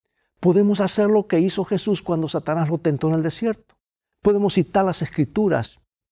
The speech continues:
Y uno de los mejores versículos para citar en estas ocasiones es Romanos ocho uno. Esto no significa negar la realidad del pecado en nuestra vida, significa que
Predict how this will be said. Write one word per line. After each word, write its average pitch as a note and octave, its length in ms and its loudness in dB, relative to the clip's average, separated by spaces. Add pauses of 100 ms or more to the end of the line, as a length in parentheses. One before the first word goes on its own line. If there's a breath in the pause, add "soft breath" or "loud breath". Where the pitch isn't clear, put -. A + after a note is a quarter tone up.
(160)
Y F3+ 80 2
uno A3 80 6
de G3 80 4
los D#3+ 80 4
mejores E3+ 380 2
versículos E3 600 0
para C3+ 160 -2
citar D#3+ 400 0 (240 loud breath)
en D#3+ 100 4
estas D3+ 180 0
ocasiones D3+ 480 0
es D3 140 0
Romanos C#3 520 0
ocho E3 280 0
uno. A3+ 380 0 (1600)
Esto - 220 0
no G#3 140 4
significa D#3+ 480 2
negar D3 240 4
la D3+ 100 4
realidad B2 380 2
del A#2 140 0
pecado A#2 340 -2
en G2+ 80 0
nuestra - 260 -2
vida, F#3+ 260 2
significa D3+ 460 0
que A#2+ 260 -4